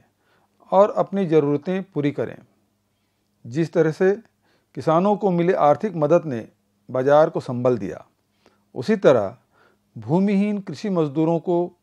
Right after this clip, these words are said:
मिली आर्थिक मदद भी ग्रामीण अंचल में अर्थव्यवस्था को गति देने का माध्यम बनेगी।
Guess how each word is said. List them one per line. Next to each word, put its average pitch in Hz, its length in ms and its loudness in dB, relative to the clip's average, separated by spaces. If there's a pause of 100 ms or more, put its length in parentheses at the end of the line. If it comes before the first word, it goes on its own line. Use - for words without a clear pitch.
मिली 151 220 -6
आर्थिक 135 420 -4
मदद 156 260 0
भी 123 260 -6 (720)
ग्रामीण 160 380 0
अंचल 175 380 0
में 196 320 -6 (440)
अर्थव्यवस्था 170 640 2
को 180 200 -8
गति 151 300 -4
देने 147 240 -4
का 135 240 -4 (240)
माध्यम 127 400 -4
बनेगी। 117 380 -8